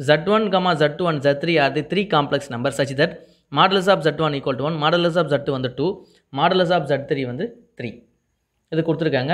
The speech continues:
நம்மள என்ன வெரிஃபை பண்ண சொல்றாங்கன்னா, இங்க பாத்தீங்கன்னா உங்களுக்கு தெரியும்,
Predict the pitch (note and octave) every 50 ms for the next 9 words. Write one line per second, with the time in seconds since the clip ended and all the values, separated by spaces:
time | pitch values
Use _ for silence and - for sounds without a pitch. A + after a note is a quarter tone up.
0 | G3 F3+ E3+ E3 D#3 D#3 F3 A3 B3+ A3 F#3 F3+ F3+ F#3+ F#3+ F3 E3 D3 C#3 B2+
1 | - C3+ B2 B2 B2+ A#2 B2 D#3+ E3+ D3 B2+ B2 - C#3 D3 C#3+ D#3+ D3+ D3+ D#3
2 | D3+ C#3+ B2+ A#2 A2 G#2+ A#2 A2 G#2+ A2+ E3 G3+